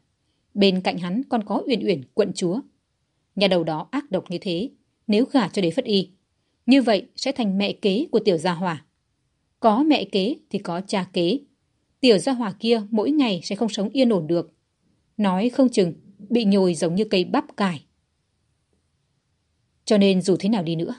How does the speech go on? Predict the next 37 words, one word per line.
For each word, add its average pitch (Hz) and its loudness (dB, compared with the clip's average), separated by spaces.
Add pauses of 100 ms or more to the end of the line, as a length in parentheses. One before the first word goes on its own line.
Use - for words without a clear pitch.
(440)
nàng 233 2
cũng 254 2
phải 220 -4
nghĩ 190 -2
cách 330 -2 (260)
giành 202 0
lấy 202 2
tiểu 185 2
gia 202 -4
hỏa. 175 -6 (600)
Sau 269 0
đó 214 0 (160)
mang 214 -2
hài 202 -4
tử 180 0 (140)
rời 175 0
xa 196 -4
cái 226 0
nơi 190 0
thị - 0
phi 190 -2
này. 160 -8 (1600)
Kế 240 4
hoạch 240 0
của 180 -4
nàng 170 -4 (100)
là 202 0
ở 190 -2
lại 180 -4
chỗ 220 -4
Trúc 302 -2
Tiên 202 0
Sinh 190 -2 (180)
chữa 226 -2
lành 160 -4
vết 220 -2
thương, 185 -2